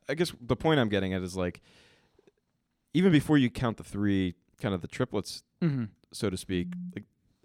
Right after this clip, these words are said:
Speaker 1: like, they, they, they have a competitive, uh, not
Speaker 2: That's
Speaker 1: that
Speaker 2: a
Speaker 1: it, not that that
Speaker 2: representative, right, that's a
Speaker 1: right.
Speaker 2: representative N B A team.
Speaker 1: That's a non-tanking N B A team.
Speaker 2: Yes.
Speaker 1: Uh, not necessarily a playoff team, but, like, that's,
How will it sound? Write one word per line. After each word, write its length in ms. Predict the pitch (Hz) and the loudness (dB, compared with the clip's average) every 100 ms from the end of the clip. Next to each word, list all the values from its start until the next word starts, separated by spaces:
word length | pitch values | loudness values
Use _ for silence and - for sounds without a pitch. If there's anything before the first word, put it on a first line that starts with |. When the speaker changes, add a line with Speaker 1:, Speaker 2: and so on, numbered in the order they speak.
| _ | _
Speaker 1:
like, 120 | 113 - | -8 -6
they, 140 | - | -6
they, 220 | - - 104 | -6 -8 -2
they 120 | 170 | 0
have 120 | 226 | 0
a 60 | 359 | -2
competitive, 600 | - 104 - 120 117 104 - | -4 -4 -2 0 0 -2 -6
uh, 60 | |
not 0 | |
Speaker 2:
That's 60 | 110 | -12
Speaker 1:
that 20 | |
Speaker 2:
a 20 | |
Speaker 1:
it, 60 | 127 - | -8 4
not 140 | 185 | 8
that 60 | 202 | 10
that 80 | 208 | 10
Speaker 2:
representative, 680 | 202 214 208 202 196 180 | 10 10 10 10 8 6
right, 160 | 165 131 | 2 6
that's 140 | 165 | 8
a 40 | 151 | 10
Speaker 1:
right. 60 | |
Speaker 2:
representative 560 | 175 202 196 160 160 147 | 8 6 6 6 6 6
N 120 | 139 | 4
B 140 | 135 127 | 4 4
A 100 | 120 | 2
team. 180 | - | -2
Speaker 1:
That's 180 | 120 165 | 2 2
a 60 | 185 | 4
non-tanking 880 | 147 139 139 - 120 104 - 80 80 | 4 6 4 2 0 -2 -4 -8 -8
N 120 | 90 | -8
B 140 | 80 82 | -6 -6
A 100 | 76 | -8
team. 200 | - - | -10 2
Speaker 2:
Yes. 340 | 160 139 - | 4 4 0
Speaker 1:
Uh, 200 | 95 90 85 - - | 0 0 -2 -6 -2
not 120 | 123 | 0
necessarily 540 | 120 113 - 107 95 | 0 -4 -2 0 0
a 60 | 85 | -2
playoff 400 | - 147 135 95 | 0 2 4 2
team, 260 | - 80 95 | -4 -8 -6
but, 100 | 110 | -2
like, 160 | 123 | -2
that's, 440 | 143 - - - | -2 -4 -8 -14